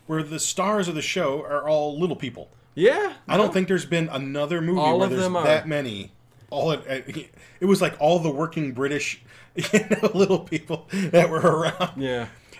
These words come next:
Speaker 1: And
Speaker 2: Peter
Speaker 1: I'm
Speaker 2: Dinklage is in there. Oh, no, no, he's not in
Speaker 1: No,
Speaker 2: there.
Speaker 1: um,
Speaker 2: I'm
Speaker 1: Kenny
Speaker 2: joking.
Speaker 1: Baker is, though,
Speaker 2: Uh,
Speaker 1: who
Speaker 2: yes.
Speaker 1: played R two D two in
Speaker 2: Right,
Speaker 1: Star
Speaker 2: right, right.
Speaker 1: Wars. And
Speaker 2: Yeah, he's in there.
Speaker 1: a million faces you'll recognize from other
Speaker 2: Right.
Speaker 1: films,
Speaker 2: Yeah,
Speaker 1: but
Speaker 2: yeah.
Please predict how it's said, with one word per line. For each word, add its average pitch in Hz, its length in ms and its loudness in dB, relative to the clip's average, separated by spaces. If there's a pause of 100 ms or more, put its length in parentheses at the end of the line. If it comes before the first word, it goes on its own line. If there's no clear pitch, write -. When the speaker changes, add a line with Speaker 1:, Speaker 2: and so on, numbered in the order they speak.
Speaker 1:
And 190 120 6
Speaker 2:
Peter 214 120 8
Speaker 1:
I'm 190 80 8
Speaker 2:
Dinklage 196 480 4
is 190 160 -2
in 208 120 2
there. 208 320 0
Oh, 180 140 4
no, 160 220 2
no, 143 100 -4
he's 147 200 -6
not 117 220 -6
in 104 100 -6
Speaker 1:
No, 95 360 -2
Speaker 2:
there. 117 100 -8
Speaker 1:
um, 104 320 -8
Speaker 2:
I'm 101 80 -8
Speaker 1:
Kenny 160 160 0
Speaker 2:
joking. 127 200 -2
Speaker 1:
Baker 135 260 -4
is, 135 220 -4
though, 135 240 -2
Speaker 2:
Uh, 151 60 -8
Speaker 1:
who 151 160 -2
Speaker 2:
yes. 156 100 -2
Speaker 1:
played 147 180 4
R 127 140 -2
two 151 140 -10
D 120 180 -10
two 127 300 -8
in 135 60 -10
Speaker 2:
Right, 123 180 -2
Speaker 1:
Star 110 120 -4
Speaker 2:
right, 104 140 -4
right. 110 120 -6
Speaker 1:
Wars. 131 260 -10
And 110 80 -8
Speaker 2:
Yeah, 98 80 -8
he's 151 220 -12
in 107 100 -10
there. 92 120 -14
Speaker 1:
a 147 80 -2
million 214 440 4
faces 175 500 -2
you'll 135 120 -2
recognize 104 600 -8
from 156 120 -4
other 311 140 4
Speaker 2:
Right. - 100 -2
Speaker 1:
films, 107 380 -4
Speaker 2:
Yeah, - 120 -4
Speaker 1:
but 453 140 -2
Speaker 2:
yeah. 415 200 -6